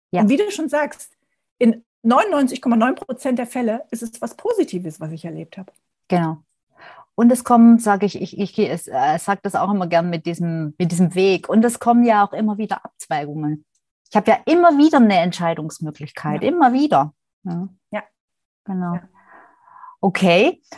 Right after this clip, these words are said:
Speaker 1: Und, ähm, mh, also das klingt jetzt so, hm, naja, die Katja, die hat sich selbstständig gemacht. Das war so ein bisschen aus einer,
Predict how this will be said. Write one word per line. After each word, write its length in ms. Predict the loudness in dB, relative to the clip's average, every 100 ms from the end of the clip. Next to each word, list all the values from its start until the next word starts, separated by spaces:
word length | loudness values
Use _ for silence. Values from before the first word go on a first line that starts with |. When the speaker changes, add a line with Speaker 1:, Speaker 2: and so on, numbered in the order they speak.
| -18 -18 -18 _
Speaker 1:
Und, 360 | 4 8 8 6
ähm, 720 | 4 4 6 4 2 0 -4 -10 _ -20 -20 _ _ _ _
mh, 520 | -2 2 2 2 0 -4 -10 _ _ _ _ _ _ -6
also 200 | -2 -2
das 200 | -2 -4
klingt 260 | 0 0 2
jetzt 240 | -2 -2
so, 420 | 0 0 2 0 -4 _ _ _ _ _ _ _ _ _ -2
hm, 260 | -2 -4 _
naja, 280 | -2 0 0 -4
die 100 | -4
Katja, 280 | -2 0 0
die 120 | 0
hat 140 | -4
sich 140 | -8 -2
selbstständig 500 | 0 0 -4 -6 -2
gemacht. 380 | 0 0 -2 -6
Das 180 | -6
war 140 | -2 -2
so 120 | -4
ein 120 | -10
bisschen 580 | -8 -8 -6 -4 -2 -2
aus 300 | -4 -4 -6
einer, 440 | -6 -4 -4 -6